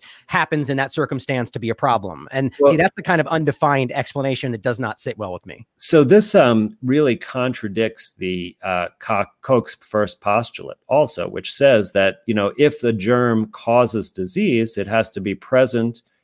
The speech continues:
Speaker 2: in people with the disease, but also as a corollary, not present in people without the disease. So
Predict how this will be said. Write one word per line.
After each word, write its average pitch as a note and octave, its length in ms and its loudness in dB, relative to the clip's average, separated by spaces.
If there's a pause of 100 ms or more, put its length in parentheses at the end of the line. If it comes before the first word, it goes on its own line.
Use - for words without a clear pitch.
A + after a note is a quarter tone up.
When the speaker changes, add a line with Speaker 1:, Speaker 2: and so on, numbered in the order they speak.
Speaker 2:
in A2 200 0
people A#2 360 0
with G#2 200 0
the F#2+ 80 -4
disease, B2+ 600 0
but - 220 0
also A2+ 520 2
as G#2 180 2
a - 60 -8
corollary, G2+ 720 0 (360)
not A#2+ 440 0
present G2+ 520 -2 (120)
in G#2 120 -4
people G2 300 -4
without E2+ 320 -2
the - 80 -14
disease. - 540 -8 (400)
So B2 560 6